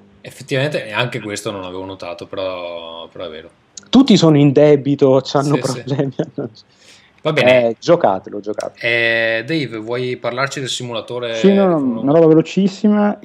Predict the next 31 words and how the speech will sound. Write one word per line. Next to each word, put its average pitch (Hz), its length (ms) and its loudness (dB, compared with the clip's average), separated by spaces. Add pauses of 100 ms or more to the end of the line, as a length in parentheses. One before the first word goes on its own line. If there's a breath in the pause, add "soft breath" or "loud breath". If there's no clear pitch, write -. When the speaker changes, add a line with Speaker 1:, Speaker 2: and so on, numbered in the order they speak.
Speaker 3:
Qualche 156 340 2
settimana 156 500 4
fa 170 260 4
ero 147 120 6
in 143 60 6
un 139 100 4
centro 175 240 2
commerciale, 156 680 2
c'era 127 480 0
una 135 260 0
post-, 156 260 -2
una, 127 320 6
praticamente 151 400 4
uno 135 100 6
stand 160 540 4
di 135 200 2
si-, 131 300 -10
tra 151 140 -2
due 143 200 4
simulatori 139 560 2
Formula 143 360 2
uno. 156 440 2
Io 156 140 8
ho - 20 4
speso 135 240 2
ben 131 180 4
cinque 180 460 4
euro 151 180 6
per 127 180 2
cinque 160 400 2
minuti. 127 540 2